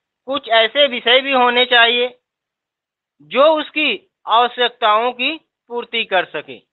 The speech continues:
और उसके लिए हितकारी भी हो, जैसे भाषा, अंगणित, विज्ञान, सामाजिक अध्ययन, ड्राइंग, चित्रकला, सुलेख,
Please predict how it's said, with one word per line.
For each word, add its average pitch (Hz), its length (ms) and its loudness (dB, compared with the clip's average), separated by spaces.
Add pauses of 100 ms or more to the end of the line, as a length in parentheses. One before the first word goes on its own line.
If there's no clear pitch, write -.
(400)
और 285 460 2 (520)
उसके 277 380 0
लिए 294 280 2 (460)
हितकारी 208 640 0
भी 196 160 -8
हो, 147 220 -10
जैसे 202 480 -2 (800)
भाषा, 180 540 0 (840)
अंगणित, 185 720 -4 (520)
विज्ञान, 180 680 0 (720)
सामाजिक 180 580 -2
अध्ययन, 180 520 -4 (640)
ड्राइंग, 180 640 -2 (680)
चित्रकला, 190 680 2 (540)
सुलेख, 190 760 -4